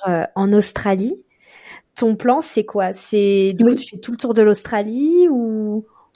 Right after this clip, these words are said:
Speaker 2: voilà.
Speaker 1: Mon plan, à cette époque-là, c'était en me-, bah, déjà, le, le budget, euh, il commençait à, à se réduire fortement. Donc,
Speaker 2: Mhm.
Speaker 1: euh, il me restait pas grand-chose.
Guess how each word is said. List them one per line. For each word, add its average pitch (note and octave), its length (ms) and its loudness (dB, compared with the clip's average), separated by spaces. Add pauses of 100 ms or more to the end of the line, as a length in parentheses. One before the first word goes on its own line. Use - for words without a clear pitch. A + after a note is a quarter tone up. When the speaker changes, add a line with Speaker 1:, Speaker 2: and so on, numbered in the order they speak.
(160)
Speaker 2:
voilà. F#3+ 320 0 (800)
Speaker 1:
Mon C#4+ 300 6
plan, D#4 400 0 (100)
à B3+ 120 -2
cette D4 240 -10
époque-là, B3+ 640 2
c'était B3 440 -2
en A#3 180 -6
me-, A#3 400 -6
bah, G#3+ 200 -2
déjà, A#3+ 300 0
le, A3+ 200 2
le A3 140 -4
budget, A3+ 680 2
euh, F3+ 400 -2 (100)
il G#3 120 -14
commençait G#3+ 580 2
à, F#3+ 280 0
à G3+ 140 -4
se - 200 -4
réduire G3+ 600 0
fortement. G#3+ 600 0 (720)
Donc, G3+ 440 2
Speaker 2:
Mhm. G#3+ 80 4
Speaker 1:
euh, G3 400 4
il G3 200 -4
me F#3+ 80 -2
restait G3 260 -8
pas A#3+ 160 2
grand-chose. B3+ 680 2